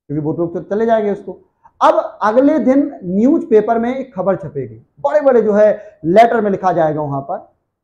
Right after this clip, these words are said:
कि दिन दहाड़े फला फला स्थान पर लूट को अंजाम दिया, पांच लोगों ने लूट को अंजाम दिया,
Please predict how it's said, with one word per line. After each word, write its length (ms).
कि 60
दिन 340
दहाड़े 460
फला 240
फला 280
स्थान 320
पर 400
लूट 520
को 120
अंजाम 480
दिया, 220
पांच 300
लोगों 240
ने 100
लूट 260
को 100
अंजाम 420
दिया, 200